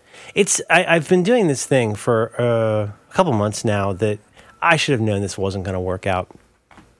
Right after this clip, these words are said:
But where I'm, I've developed this slightly different sleep schedule for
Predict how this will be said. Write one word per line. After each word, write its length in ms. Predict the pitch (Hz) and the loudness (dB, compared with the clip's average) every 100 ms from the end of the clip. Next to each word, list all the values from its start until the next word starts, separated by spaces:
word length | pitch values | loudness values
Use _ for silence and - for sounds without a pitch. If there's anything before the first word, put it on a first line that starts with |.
| _ _ _ _ - - - - | _ _ _ _ -12 -12 -18 0
But 120 | 160 | 2
where 160 | 165 175 | 4 2
I'm, 220 | 165 156 | 0 -2
I've 220 | - 135 120 | -2 -2 -2
developed 480 | 135 151 147 151 | 0 2 2 0
this 140 | 143 127 | -4 -4
slightly 380 | - 135 110 127 | 0 -2 0 -4
different 360 | 120 - 107 | -4 -4 -4
sleep 280 | - 120 110 | -4 -4 -6
schedule 520 | - 120 110 117 113 | -2 -2 0 0 -2
for 220 | - 120 | -2 -4